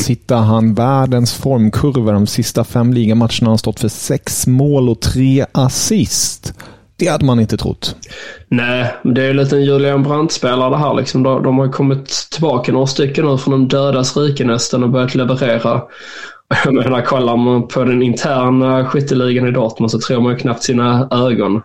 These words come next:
Speaker 2: För det är just Julian Brandt som toppar på åtta mål och sen därefter så är det Malen med sina sju nu efter att ha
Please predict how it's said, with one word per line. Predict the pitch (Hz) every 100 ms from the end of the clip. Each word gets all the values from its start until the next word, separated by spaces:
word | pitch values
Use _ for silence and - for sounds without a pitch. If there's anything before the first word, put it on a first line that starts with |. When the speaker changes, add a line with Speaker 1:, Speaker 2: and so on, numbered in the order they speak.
| -
Speaker 2:
För | 127
det | 123
är | 127
just | 151 135 -
Julian | 127 127 120
Brandt | - 123 123 123
som | - - 139 131
toppar | 135 139 - 120
på | 120 139
åtta | 135 - 135
mål | 131 127 120 127
och | 123
sen | 120 120
därefter | 120 120 - -
så | 127
är | 120
det | 117
Malen | 127 120 117 117 120
med | 123
sina | 123
sju | 117 143 135
nu | 135 131 117 131
efter | 131 -
att | -
ha | 123 120 120 113